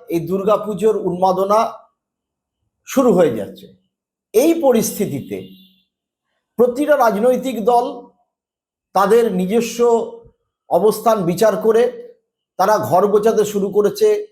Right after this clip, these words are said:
আগামী বিধানসভা নির্বাচনে। আজকের এপিসোডে আমরা আলোচনা করব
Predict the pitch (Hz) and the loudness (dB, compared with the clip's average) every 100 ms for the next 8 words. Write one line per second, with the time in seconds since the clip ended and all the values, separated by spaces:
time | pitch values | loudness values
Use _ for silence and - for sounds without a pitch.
0 | _ _ _ _ - 170 202 196 196 160 | _ _ _ _ -2 2 2 2 0 2
1 | 180 185 185 185 185 180 - - _ _ | 2 0 0 2 4 2 0 -14 _ _
2 | - 160 147 123 - 87 76 _ _ _ | -6 -4 -2 -2 -4 -18 -20 _ _ _
3 | _ _ _ _ - 180 185 - 285 254 | _ _ _ _ -2 -2 0 2 2 2
4 | 214 240 220 247 247 240 226 202 196 233 | 0 0 0 2 2 2 2 2 0 2
5 | 233 233 226 214 226 - | 2 2 4 2 2 -6